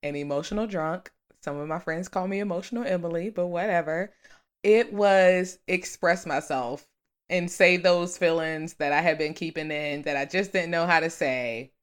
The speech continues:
As I'm thinking about it, that's not necessarily in a romantic way. That's also been with some friends. But I'm thinking about all the positive things right now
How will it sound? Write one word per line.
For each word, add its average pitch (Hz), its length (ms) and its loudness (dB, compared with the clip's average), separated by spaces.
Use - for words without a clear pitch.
As 226 180 10
I'm 226 140 6
thinking 226 240 4
about 220 260 8
it, 220 200 4
that's 208 200 4
not 208 200 6
necessarily 185 720 2
in 180 140 0
a 170 40 2
romantic 175 540 0
way. 208 320 8
That's 190 220 0
also 190 320 2
been 175 160 0
with 160 100 -6
some 139 160 -8
friends. 180 680 2
But 220 100 4
I'm 226 100 8
thinking 285 280 2
about 202 240 4
all 175 240 6
the 156 320 0
positive 165 520 -2
things 143 280 -12
right 143 160 -12
now - 440 -12